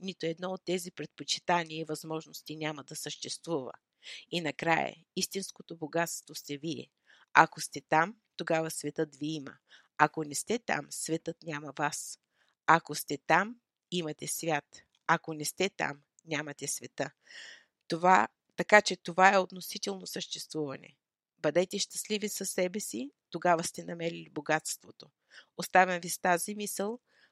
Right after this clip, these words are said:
Моля, размишлявайте върху това. Това е днешната храна за размисъл.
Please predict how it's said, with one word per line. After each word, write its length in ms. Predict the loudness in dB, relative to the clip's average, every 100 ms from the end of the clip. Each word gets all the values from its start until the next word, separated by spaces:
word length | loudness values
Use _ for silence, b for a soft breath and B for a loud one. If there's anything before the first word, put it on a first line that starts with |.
| _
Моля, 300 | -2 0 0
размишлявайте 800 | -4 -8 -4 0 2 0 -4 -6
върху 280 | -6 -8 -10
това. 380 | -12 -4 -4 -4 _ -8
Това 160 | -6
е 40 | -4
днешната 500 | -4 -4 -6 -8 -10
храна 360 | -8 -8 -6
за 160 | -2 0
размисъл. 560 | 0 -2 -6 -14 -14